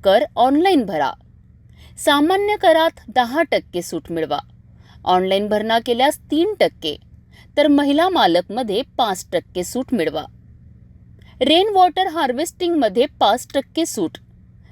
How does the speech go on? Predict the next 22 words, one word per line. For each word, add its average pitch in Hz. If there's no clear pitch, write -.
तर 214
सोलर 214
रुपीज 233
एक 320
हजार 285
किलोवॅट. 254
डब्ल्यू 269
डब्ल्यू 359
डॉट 294
अमरावती 269
कॉर्पोरेशन 240
डॉट 170
इन 156
किंवा 180
डब्ल्यू 185
डब्ल्यू 180
डॉट 247
अमरावती 311
एम 240
सी 311
डॉट 208
इन 175